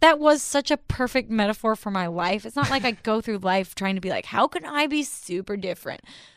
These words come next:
But I just, by my, like, the standards I live by, by the kind of art I create,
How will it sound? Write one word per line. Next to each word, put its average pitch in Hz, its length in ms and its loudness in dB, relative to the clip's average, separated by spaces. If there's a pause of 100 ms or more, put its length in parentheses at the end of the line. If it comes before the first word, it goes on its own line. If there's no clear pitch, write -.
(120)
But 269 120 2
I 294 120 4
just, 403 440 2 (160)
by 247 180 6
my, 196 420 -6
like, 185 120 -6
the 185 120 -10
standards 311 520 -2
I 294 80 4
live 240 260 2
by, 226 160 6
by 196 140 -2
the 165 80 -10
kind 247 180 0
of 262 60 -4
art 247 200 0
I 254 100 4
create, 226 360 2